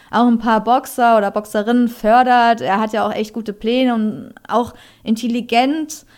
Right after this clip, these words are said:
wie er das formuliert, dass er auch meint, ja, die müssen auch mit Medienarbeit geschult werden und so. Er will das ja auch ein bisschen professioneller als viele andere angehen anscheinend. Ob's dann am Ende so wird, ist eine andere Frage, aber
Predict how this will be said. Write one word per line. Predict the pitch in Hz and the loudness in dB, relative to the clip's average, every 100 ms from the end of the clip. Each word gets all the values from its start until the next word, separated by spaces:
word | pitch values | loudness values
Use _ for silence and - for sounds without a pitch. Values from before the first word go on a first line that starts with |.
| - | -4
wie | 226 | -2
er | 226 | -2
das | 220 - | -4 -6
formuliert, | 240 226 233 285 262 | -4 0 0 0 0
dass | 220 | 0
er | 226 | -2
auch | 214 | -2
meint, | 214 220 | -2 -4
ja, | 220 226 | -2 -2
die | 233 | -2
müssen | 226 226 214 | -6 -6 -6
auch | 208 | -4
mit | 220 | -2
Medienarbeit | 240 277 285 214 220 233 233 | -2 -2 -4 -4 -2 -2 -2
geschult | 226 - 240 233 | -10 -8 -6 -4
werden | 214 214 214 | -2 -2 -2
und | 208 214 | -6 -6
so. | 220 214 | -4 -4
Er | 196 208 | -2 -2
will | 240 | -4
das | 262 | -4
ja | 247 220 | -2 0
auch | 233 - | -2 -6
ein | 127 | -10
bisschen | 226 226 233 214 - - | -10 -4 -4 -4 -8 -10
professioneller | - 233 233 240 214 220 254 | -4 -4 -2 -2 0 2 2
als | 240 240 | 0 -4
viele | 220 208 | -6 -4
andere | 214 226 196 | -4 -4 -4
angehen | 214 247 202 185 | -2 -2 -2 -6
anscheinend. | 175 180 180 196 202 269 277 | -8 -10 -8 -4 0 0 -2
Ob's | 180 190 | -6 -4
dann | 202 208 | -2 0
am | 196 | 0
Ende | 202 208 | 0 -2
so | 190 | 0
wird, | 214 | -2
ist | 214 | -2
eine | 196 | 0
andere | 208 277 | 2 2
Frage, | 269 240 247 254 185 | 2 0 0 0 0
aber | 202 214 | 0 -2